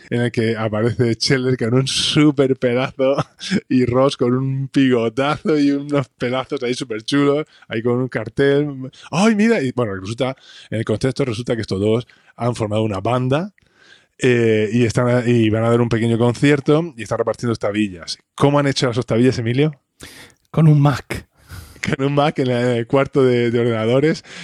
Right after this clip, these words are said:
Speaker 1: y l-, l-, a-, destaca un montón. ¿Por qué? Porque la han hecho con una cosa llamada Helvética Negrita, de tamaño veinticuatro. <laughs> Es fantástico. Bueno, el caso es que,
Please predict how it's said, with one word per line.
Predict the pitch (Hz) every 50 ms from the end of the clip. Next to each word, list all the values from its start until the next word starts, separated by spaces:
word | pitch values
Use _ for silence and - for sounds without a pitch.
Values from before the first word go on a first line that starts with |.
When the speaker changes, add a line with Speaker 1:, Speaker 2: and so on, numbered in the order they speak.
| - - -
Speaker 1:
y | - 131 127 123 113
l-, | 120 120
l-, | 131 127 127 - _ _ _ -
a-, | 127 135 -
destaca | 135 127 117 120 110 - - 127 131
un | 160 151
montón. | 131 110 95 98 - 147 156 139 113
¿Por | - 117 110
qué? | - 143 147 135 113 - - - - 156 135
Porque | - 123 117 - 113
la | 117 120
han | 120
hecho | 123 - - 147
con | 127 123
una | 123 135 123 117
cosa | 123 127 - 151 131
llamada | 117 110 117 127 131 120 110 - _ -
Helvética | 135 123 117 107 123 135 - 170 - 151 127
Negrita, | 123 117 107 107 117 139 143 - 107 92 107 120
de | 123 127
tamaño | 117 - 123 113 117 123 135 139
veinticuatro. | 127 123 123 123 - 120 110 - 104 101 120 156 - 180 - - -
<laughs> | 165 - - - _ _ _ - - - _ _ _ _ _ _ _ - - - 147 - - - - - - - 196 - - - - _
Es | - - -
fantástico. | - 131 120 113 107 110 104 101 - - 95 87 85 85 - _ _ - - - - - - - - - - 185 180 160 190 -
Bueno, | 120 123 110 107
el | 110
caso | 139 135 135 151
es | -
que, | - 147 147 156